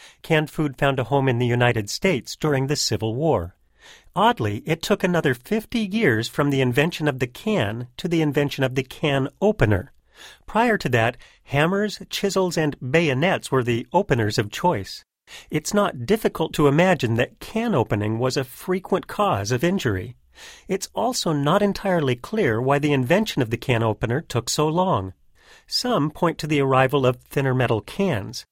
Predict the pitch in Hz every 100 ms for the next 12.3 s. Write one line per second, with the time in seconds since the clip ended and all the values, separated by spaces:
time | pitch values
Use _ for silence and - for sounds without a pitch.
0 | _ - - 180 - 170 175 - - 226
1 | - 143 113 113 120 120 127 - 123 143
2 | 165 151 143 143 139 139 - 127 131 151
3 | 131 127 - - 190 117 139 143 175 202
4 | 151 - 104 95 104 _ _ - - -
5 | 165 151 - 147 175 127 135 135 151 -
6 | 143 139 123 147 151 143 147 139 - 139
7 | 156 - - 202 101 110 _ _ _ -
8 | - 151 - 170 226 233 226 - - 139
9 | 175 196 202 196 185 - 180 185 - 110
10 | 92 - 147 120 147 - 143 143 - -
11 | 208 - 233 - - 202 110 113 - 135
12 | 190 113 95